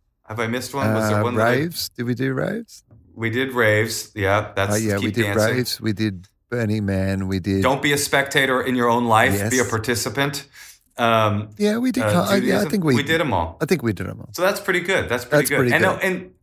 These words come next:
Speaker 1: and in stand-up, somebody once said, um, you're only in competition with yourself.
Speaker 2: Mm.
Speaker 1: And I took that really seriously. Uh, and,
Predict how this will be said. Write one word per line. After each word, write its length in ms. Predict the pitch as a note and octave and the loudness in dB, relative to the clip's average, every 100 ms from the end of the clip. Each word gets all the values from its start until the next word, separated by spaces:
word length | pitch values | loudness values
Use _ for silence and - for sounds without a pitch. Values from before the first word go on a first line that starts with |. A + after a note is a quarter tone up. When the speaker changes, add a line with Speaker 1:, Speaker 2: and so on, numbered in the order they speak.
| _ _ | _ _
Speaker 1:
and 140 | - F3+ | -2 0
in 80 | F3 | 0
stand-up, 460 | - G3+ A3 G#3 | 2 2 4 0
somebody 300 | - F3 E3 | 0 -2 0
once 280 | D#3 D3 C#3 | 0 0 -2
said, 460 | - C3+ C3 B2+ - _ _ - | 0 2 0 -2 -12 _ _ 0
um, 500 | A#2+ A2+ G#2+ G#2+ - _ - | 2 2 0 -4 -10 _ -12
you're 180 | B2+ C3+ | -4 -2
only 220 | C#3+ D3 | 0 -2
in 80 | C3+ | -4
competition 600 | B2+ B2+ A#2+ B2+ A2+ A2+ | 0 0 0 -6 -6 -4
with 140 | G#2 | -6
yourself. 600 | G#2 E2+ - G#2 C2 - - _ | -6 -6 -2 -2 -2 -8 -20 _
Speaker 2:
Mm. 60 | F#2+ | -6
Speaker 1:
And 100 | F2+ | -2
I 120 | G#2+ | -2
took 240 | A2 D3 D3 | -2 -6 -4
that 160 | A2+ | -4
really 240 | A#2+ A2+ A2+ | -2 -4 -4
seriously. 720 | - A2+ G#2 F2+ F2 E2 C#2 - _ _ | -4 -2 -2 -2 -4 -8 -10 -14 _ _
Uh, 120 | - G#2+ | -6 -2
and, 300 | D#3 D#3+ G#2+ | -2 -2 -8